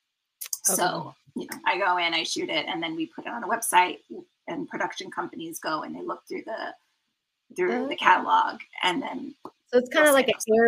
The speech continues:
Speaker 2: from
Speaker 1: Airbnb
Speaker 2: there.
Speaker 1: for, like, production
Speaker 2: Yeah.
Speaker 1: companies. Like, they go see what they, oh, that is so
Speaker 2: Yeah.
Speaker 1: cool. I mean,
Speaker 2: Yes.
Speaker 1: so Charlotte is definitely not anywhere close, obviously, to L A in terms of production, but they have their own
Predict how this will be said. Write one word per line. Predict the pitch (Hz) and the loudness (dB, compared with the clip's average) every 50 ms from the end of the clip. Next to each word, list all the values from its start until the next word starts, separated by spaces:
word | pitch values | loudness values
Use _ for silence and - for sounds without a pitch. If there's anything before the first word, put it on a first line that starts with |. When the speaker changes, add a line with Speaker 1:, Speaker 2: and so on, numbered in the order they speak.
| 226 202 | 6 6
Speaker 2:
from | 226 226 | 6 6
Speaker 1:
Airbnb | 220 214 208 - | 6 6 4 4
Speaker 2:
there. | 214 214 202 - _ | 4 2 2 2 _
Speaker 1:
for, | - 190 190 | -2 0 2
like, | 185 175 180 - - _ _ | 2 0 -2 -4 -18 _ _
production | - 208 190 185 196 190 - - 196 175 - 180 | 0 2 4 4 2 2 2 -2 -4 -4 0 6
Speaker 2:
Yeah. | 220 226 214 208 - | 8 10 10 10 10
Speaker 1:
companies. | - - - - - _ _ - - - | 6 -2 -8 -12 -14 _ _ -8 -2 0
Like, | 196 175 - | 0 2 2
they | - 190 170 | 2 0 2
go | 196 190 185 | 2 2 2
see | 175 - 202 | 2 0 -2
what | 185 190 - | -2 -2 -4
they, | 190 - _ - | -8 -10 _ -2
oh, | 254 330 370 381 392 415 427 427 415 415 - | 0 2 2 2 2 2 0 0 0 -2 -2
that | - - 262 269 | -4 -4 0 0
is | 277 269 - - | 0 0 -2 -4
so | - 262 226 | -2 2 4
Speaker 2:
Yeah. | 214 208 208 - 233 - _ _ - | 6 6 6 4 2 -4 _ _ -12
Speaker 1:
cool. | 539 523 - _ _ - - - - - - - | -12 -12 -12 _ _ -20 -20 -18 -18 -16 0 4
I | - 262 | 8 10
mean, | 262 269 262 247 240 226 | 10 10 10 10 8 6
Speaker 2:
Yes. | - - - - - - - - - - - - - - - - | 4 0 -2 -6 -10 -12 -12 -12 -12 -12 -12 -10 -10 -10 -12 -16
Speaker 1:
so | - - - - 254 226 214 196 175 - | -20 0 4 8 8 8 8 6 2 -4
Charlotte | - - - 254 247 240 240 233 226 214 | -4 0 4 8 8 8 8 8 6 6
is | 202 190 170 165 156 | 4 2 0 -4 -6
definitely | - - 208 214 214 214 214 208 196 | 2 4 4 4 4 2 -2 -4 -2
not | 185 175 170 165 | -2 -2 -4 -2
anywhere | 175 175 180 170 165 160 | -2 -2 -2 -2 -4 -4
close, | - - 196 185 165 165 - - | -2 0 0 0 -2 -4 -8 -4
obviously, | 185 180 170 180 175 180 180 175 | -2 0 0 0 0 -2 -6 -8
to | - 175 - | -6 -6 -4
L | 175 170 170 | -2 0 0
A | 165 160 160 | 0 0 -2
in | 165 151 | -4 -6
terms | - 185 180 170 | -6 -6 -4 -6
of | 170 - | -6 -6
production, | 175 165 175 170 170 - 180 165 | -6 -4 -4 -4 -4 -4 -6 -6
but | 175 185 180 | -6 -4 0
they | 214 190 | 0 2
have | 196 202 185 | 2 2 2
their | 214 202 190 | 2 2 2
own | 202 220 226 247 262 277 285 277 | 2 0 2 2 2 2 0 -2